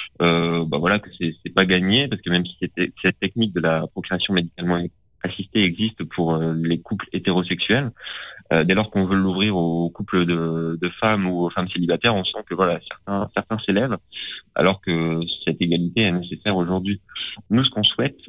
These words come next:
c'est simplement avec cette chaîne YouTube, euh, essayer de normaliser un peu les choses. Voilà, euh, nous, on met pas mal de sourires dans nos vidéos.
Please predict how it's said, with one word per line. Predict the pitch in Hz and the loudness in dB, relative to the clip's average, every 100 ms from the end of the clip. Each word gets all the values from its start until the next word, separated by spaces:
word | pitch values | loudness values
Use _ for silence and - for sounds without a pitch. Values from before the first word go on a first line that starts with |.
| - - | -12 -6
c'est | 87 | -2
simplement | 113 120 117 | 0 2 2
avec | 92 90 | 0 -2
cette | 82 | -4
chaîne | - 120 117 | 0 0 2
YouTube, | 98 92 131 127 - - - - - | 2 2 0 -2 -6 -18 -16 -4 2
euh, | |
essayer | 85 - | 2 4
de | 120 | 2
normaliser | 107 92 98 101 95 110 | 4 4 4 4 4 4
un | 107 | 2
peu | 87 | 2
les | 90 87 | 0 0
choses. | 101 113 87 | 2 2 2
Voilà, | 85 82 98 92 | 0 2 2 0
euh, | 82 82 76 | -2 -2 0
nous, | 92 110 | 2 2
on | |
met | 101 | 2
pas | 95 | 2
mal | 104 113 | 2 2
de | 101 | 2
sourires | - 104 113 | 0 0 2
dans | 101 | 2
nos | 98 92 | 2 0
vidéos. | 92 92 95 117 | 0 2 4 2